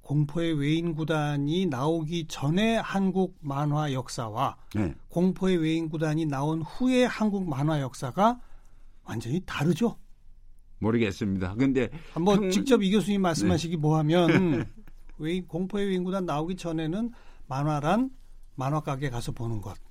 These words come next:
Speaker 1: 근데 공포의 외인 구단 나온 후에는 만화는 사서 보는 것. 이렇게 바뀌지 않았나요?
Speaker 2: 네, 그렇게 바뀌었죠.
Speaker 1: 네.
Speaker 2: 그리고 이제 만화가 그러니까, 어,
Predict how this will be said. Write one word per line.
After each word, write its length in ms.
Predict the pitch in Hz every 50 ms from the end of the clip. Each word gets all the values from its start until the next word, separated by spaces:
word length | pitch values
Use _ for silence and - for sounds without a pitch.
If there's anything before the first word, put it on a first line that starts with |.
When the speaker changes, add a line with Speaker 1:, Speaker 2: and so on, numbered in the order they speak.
| - - - - - - - - - -
Speaker 1:
근데 260 | - 180 180 175 156
공포의 460 | - - - 170 196 196 - 208 208 202
외인 140 | 202 196
구단 220 | 185 185 185 180 160
나온 240 | 143 147 156 160 156
후에는 500 | 147 - 208 196 185 180 233 285 285 285 - - - - - - - -
만화는 480 | - 131 135 131 127 135 151 220 269 262 - - - - -
사서 380 | - - - - - 185 233 208
보는 280 | - 165 135 113 104
것. 100 | 90 - - - - - - - - - - - - - - - - - - - -
이렇게 200 | - 240 226 254
바뀌지 320 | - 151 147 - 220 214 233
않았나요? 420 | 180 135 120 131 165 185 185 214 - - - - - - - - - - - - -
Speaker 2:
네, 180 | 123 135 127
그렇게 300 | - 143 147 143 - 139
바뀌었죠. 520 | 117 - 92 87 - 113 87 - - - 73
Speaker 1:
네. 340 | 143 123 117 113 107 104 98
Speaker 2:
그리고 280 | 147 135 139 127 135 139
이제 340 | 131 123 117 104 117 127
만화가 560 | 120 107 101 110 117 117 113 113 117 131 127 -
그러니까, 640 | - 107 110 98 101 110 - - - 120 113 107
어, 340 | 71 62 78 76 71 62 50